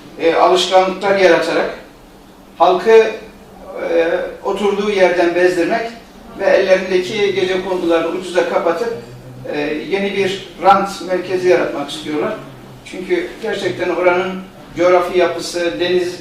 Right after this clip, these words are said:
manzaralı olması özellikle sermayenin iştahını kabartıyor. Biz kentsel dönüşümün bir rantsal dönüşüme dönüşmemesi için özellikle,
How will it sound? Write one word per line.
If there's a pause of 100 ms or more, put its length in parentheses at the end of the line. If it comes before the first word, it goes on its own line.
(340)
manzaralı
olması (440)
özellikle
sermayenin
iştahını
kabartıyor. (1040)
Biz (520)
kentsel
dönüşümün (840)
bir (340)
rantsal
dönüşüme
dönüşmemesi
için
özellikle,